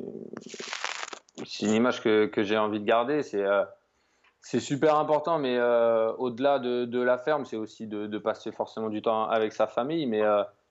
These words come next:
quand on est né dans une ferme, euh, la ville, c'est, c'est, c'est pas dénaturé, mais en tout cas, c'est pas là où on se sent chez soi. Et donc, euh, pouvoir retourner, euh, retourner chez mes parents, euh, et puis, euh,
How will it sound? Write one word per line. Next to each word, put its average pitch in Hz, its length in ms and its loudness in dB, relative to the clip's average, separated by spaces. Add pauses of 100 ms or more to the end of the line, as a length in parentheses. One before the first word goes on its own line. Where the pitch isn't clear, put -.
quand 139 200 2
on 135 120 0
est 139 120 2
né 147 160 0
dans 127 160 0
une 120 180 -2
ferme, 139 560 0
euh, 69 260 -12 (840)
la 117 220 2
ville, 131 300 -2
c'est, 104 760 0 (440)
c'est, - 540 -12 (880)
c'est - 240 -4
pas 117 180 4
dénaturé, 120 640 2
mais 131 100 0
en 107 100 2
tout - 100 -16
cas, 123 140 -2
c'est 104 160 -4
pas 117 240 4
là 120 200 4
où 120 140 -2
on 113 40 -2
se 131 140 -10
sent 120 180 -4
chez 113 180 -2
soi. - 280 -2 (280)
Et 95 100 0
donc, 104 300 0
euh, 139 180 4
pouvoir 107 300 0
retourner, 120 560 0
euh, 104 500 2
retourner 113 480 -2
chez 117 200 -4
mes 117 120 2
parents, 113 500 2
euh, 98 280 -6 (240)
et 107 100 -4
puis, 101 480 -4
euh, - 80 -4